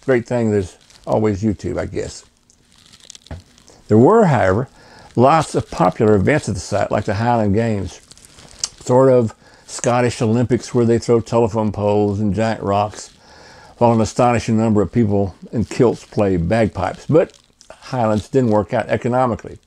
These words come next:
A new developer, Windstar, bought the property in nineteen ninety-seven with plans to convert the corporate campus to retail, which promptly happened. Windstar drained the pond containing, uh, Calum Moore, donating the sculpture to the city.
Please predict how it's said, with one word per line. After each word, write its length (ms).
A 80
new 160
developer, 520
Windstar, 580
bought 200
the 80
property 400
in 120
nineteen 380
ninety-seven 520
with 180
plans 320
to 80
convert 420
the 100
corporate 400
campus 340
to 100
retail, 560
which 420
promptly 360
happened. 400
Windstar 520
drained 500
the 60
pond 560
containing, 580
uh, 260
Calum 300
Moore, 240
donating 500
the 80
sculpture 380
to 80
the 80
city. 340